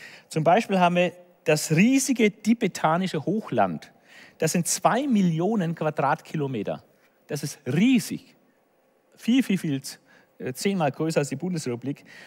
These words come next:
Zwei Millionen Quadratkilometer Sedimentgestein. Und das ist dann nicht nur hundert Meter stark, sondern mehrere Kilometer stark. Sedimentgestein, also was aus Ablagerungen kommt. Und die liegen heute auf viertausend Meter Höhe über dem Meeresspiegel.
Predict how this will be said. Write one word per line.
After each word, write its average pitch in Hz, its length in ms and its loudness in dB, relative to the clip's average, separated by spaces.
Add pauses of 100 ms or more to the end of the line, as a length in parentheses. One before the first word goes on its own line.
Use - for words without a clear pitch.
(160)
Zwei 196 380 2
Millionen 202 480 2
Quadratkilometer 165 880 0
Sedimentgestein. 156 1200 0 (460)
Und 165 120 -4
das 175 140 2
ist - 180 -8
dann 175 260 0 (100)
nicht 185 220 -4
nur 170 120 -2
hundert 165 300 0
Meter 185 260 -2
stark, 135 440 -2
sondern 156 180 -2
mehrere 175 260 0
Kilometer 156 600 -2
stark. - 420 -8 (300)
Sedimentgestein, 160 1040 -2
also 135 200 -8
was 131 380 -2
aus 120 220 -6
Ablagerungen 135 640 -2
kommt. - 320 -8 (1000)
Und 143 120 -6
die 185 80 4
liegen 226 340 4
heute 185 200 0
auf 175 60 -2
viertausend 170 480 -2
Meter 135 240 -4
Höhe 107 220 -8 (520)
über 123 160 -8
dem 120 60 -6
Meeresspiegel. 104 600 -8